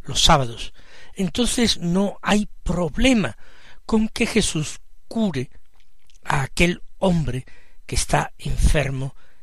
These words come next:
de hidropesía. Jesús todavía no lo ha hecho,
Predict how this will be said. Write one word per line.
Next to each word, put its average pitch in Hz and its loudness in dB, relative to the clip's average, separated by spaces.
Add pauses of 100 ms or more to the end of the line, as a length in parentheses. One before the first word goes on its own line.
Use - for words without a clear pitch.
(120)
de 147 0
hidropesía. - -2 (800)
Jesús - 2
todavía 220 2
no 190 2
lo 185 2
ha 170 2
hecho, 160 -4